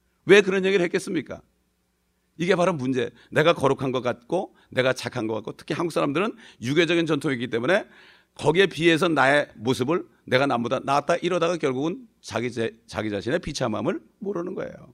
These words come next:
어? 이렇게 되는 거죠. 그래서 이제 그, 아, 다시 넘어가가지고 십칠 절 보면 말이죠. "내가 율법이나 선지서를 폐기하러 온 줄로 생각하지 말아라. 폐기하러 온 것이 아니라 이루려고 왔노라. 진실로 내가 너에게 말하노니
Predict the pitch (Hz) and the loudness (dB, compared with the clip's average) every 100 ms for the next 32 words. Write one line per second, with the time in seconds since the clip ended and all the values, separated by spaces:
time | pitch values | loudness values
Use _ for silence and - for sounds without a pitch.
0 | _ _ _ _ 165 214 196 190 165 113 | _ _ _ _ -10 -6 -2 2 2 0
1 | 92 170 381 _ _ _ _ _ _ _ | -2 -4 -4 _ _ _ _ _ _ _
2 | _ _ _ _ _ - _ - 208 214 | _ _ _ _ _ -20 _ -6 2 2
3 | 196 208 196 196 180 160 - 135 127 127 | 6 4 6 4 4 2 0 0 0 2
4 | 170 190 175 170 170 170 185 175 - _ | 0 4 4 4 2 2 0 -2 -4 _
5 | - - 196 190 175 170 175 202 156 170 | -14 -4 -2 0 0 0 2 2 2 0
6 | - 135 180 196 151 143 170 196 139 175 | 0 2 4 4 2 2 4 6 6 4
7 | 381 _ _ _ _ - - 196 175 165 | -2 _ _ _ _ -14 -4 -2 0 2
8 | 180 214 226 160 175 165 165 160 156 156 | 2 2 -2 0 2 6 4 4 2 2
9 | 165 165 - 156 147 143 143 113 117 233 | 2 0 -2 -2 0 2 0 0 0 -2
10 | _ _ _ _ - 151 147 151 143 139 | _ _ _ _ -2 2 6 6 4 2
11 | 139 147 143 160 - - 117 123 123 131 | 0 0 2 0 -2 -4 -2 0 0 2
12 | 131 170 151 185 _ - 143 147 151 147 | 2 4 2 0 _ -4 -2 0 2 2
13 | 147 147 143 143 180 180 | 2 2 2 2 0 0